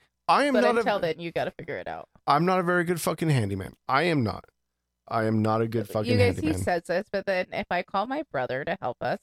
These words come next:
Speaker 2: he gets so offended.
Speaker 1: I do. I do, because, like, there's a lot of handyman things I do around the house, like, fucking all the time. I do it, and I think it just goes, it goes on unnoticed.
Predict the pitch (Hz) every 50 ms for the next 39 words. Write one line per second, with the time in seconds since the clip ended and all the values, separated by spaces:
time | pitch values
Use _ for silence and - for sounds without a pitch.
0 | - - 196 - 208 240 320 _ - - - - - - - - 165 156 147 156
1 | 170 135 - - 196 _ _ _ - 135 120 - 110 95 98 85 73 _ _ _
2 | _ _ _ _ _ _ _ _ _ _ _ _ _ _ _ _ - - 165 208
3 | 220 311 320 240 131 101 - _ _ _ _ _ _ _ _ _ - - 160 196
4 | 220 180 135 123 151 156 208 214 202 226 208 160 151 143 180 208 247 269 247 208
5 | 175 175 196 196 170 135 165 170 165 190 190 180 180 175 180 180 - - 185 180
6 | 165 165 143 131 120 101 - - 117 120 127 147 165 170 135 113 113 131 139 151
7 | 151 127 117 131 135 147 170 - - 151 135 127 - - 151 147 160 156 156 -
8 | _ _ _ _ _ _ _ _ - - 139 156 175 190 190 185 214 196 160 117
9 | 107 - - 131 135 143 151 131 110 113 - - _ - 135 120 120 123 127 139
10 | 151 143 135 143 139 123 - - 147 143 139 139 135 131 135 - - - - -
11 | - - 117 131 135 135 131 135 131 127 - - _ _ - 123 131 123 117 104
12 | - 85 87 - - -